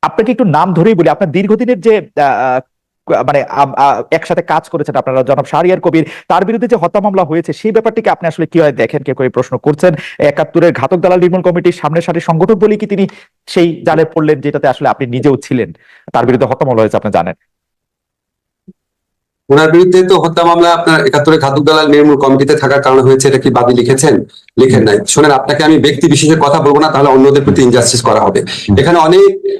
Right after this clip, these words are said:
Speaker 2: মানে, এখানে কিছু কিছু মামলা হয়েছে, এটা আমাদেরকে ব্যথিত করেছে, আমাদেরকে বিব্রতকর অবস্থায় ফেলেছে। এবং আপনাকে আমি নিশ্চিত করতে পারি, এই সমস্ত মামলার পিছনে রাষ্ট্রের, সরকারের কারো কোনো রকম,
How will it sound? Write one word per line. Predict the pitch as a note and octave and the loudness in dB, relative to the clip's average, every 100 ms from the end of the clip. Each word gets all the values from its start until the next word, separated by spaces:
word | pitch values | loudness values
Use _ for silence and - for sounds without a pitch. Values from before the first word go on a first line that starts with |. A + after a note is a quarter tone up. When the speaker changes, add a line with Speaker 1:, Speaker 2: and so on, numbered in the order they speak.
| - | 0
Speaker 2:
মানে, | C#3 | 2
এখানে | C#3 C3 - | 2 2 2
কিছু | F3+ F#3+ | 2 2
কিছু | F#3+ G3 | 2 2
মামলা | E3+ C#3+ E3 | 2 2 2
হয়েছে, | E3 D3+ C3 C3+ A2 - - _ _ _ _ _ | 2 0 2 0 0 -6 -16 _ _ _ _ _
এটা | - D#3 D#3 - - | -2 2 2 0 0
আমাদেরকে | C3+ D#3 D3+ C3+ | 0 0 0 0
ব্যথিত | B2 B2+ C3 | 0 0 0
করেছে, | A#2+ G#2+ G2+ F#2 - | 2 0 -2 -6 -2
আমাদেরকে | B2 C3+ C#3 C#3+ C#3 C3+ | 0 0 0 2 2 0
বিব্রতকর | C3 C3+ C#3+ C#3 C3 B2+ | -2 2 2 2 0 0
অবস্থায় | A#2+ A#2+ A#2 C3 | 0 0 0 0
ফেলেছে। | B2+ G#2 G#2+ B2+ - - | 2 0 0 -6 -8 -10
এবং | - A#2+ D#3 D#3 | -2 2 2 2
আপনাকে | C3 - E3 E3+ | -2 0 0 2
আমি | E3 | 4
নিশ্চিত | D#3 F3+ - A3 G#3+ - | 4 2 0 0 0 0
করতে | F#3 F#3+ | 0 2
পারি, | F3 C3+ A#2 | 0 0 0
এই | B2 C#3 | 0 0
সমস্ত | D#3 D#3+ D#3+ | 2 0 0
মামলার | D#3+ C3 B2+ C#3+ D3 | 0 2 2 2 2
পিছনে | D3 D#3 D3 - - _ _ _ | 0 2 2 0 -8 _ _ _
রাষ্ট্রের, | A#2 C#3+ D#3+ - - D#3 - - _ _ | 0 2 0 -2 2 2 0 -8 _ _
সরকারের | - D3+ D#3 F3+ D#3+ B2 - _ _ _ _ | -4 -2 0 0 0 -2 -6 _ _ _ _
কারো | - F3 G3 F#3 - | -2 2 2 2 0
কোনো | F3+ G3+ | 2 4
রকম, | G#3 G3 D3 - | 4 2 -2 -4